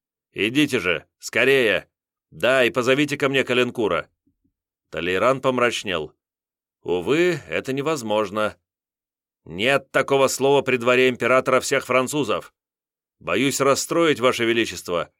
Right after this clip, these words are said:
но бедолага оказался третьим, кого русский людоед съел сегодня за завтраком». «Мерд!» Министр ушел,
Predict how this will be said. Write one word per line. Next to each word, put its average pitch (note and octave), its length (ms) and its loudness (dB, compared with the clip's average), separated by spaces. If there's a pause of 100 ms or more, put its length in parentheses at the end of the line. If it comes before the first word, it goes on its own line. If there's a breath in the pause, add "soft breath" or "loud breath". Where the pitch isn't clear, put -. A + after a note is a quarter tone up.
(320)
но A#2+ 180 -2
бедолага B2 580 4
оказался B2 520 2
третьим, A2+ 560 0 (240)
кого B2 280 2
русский B2+ 320 2
людоед A#2 540 0 (240)
съел C3 360 0
сегодня B2+ 380 0
за C#3 160 2
завтраком». F#2+ 600 -2 (580)
«Мерд!» C3+ 840 0 (1000)
Министр F#2+ 600 -2
ушел, A#2+ 460 -2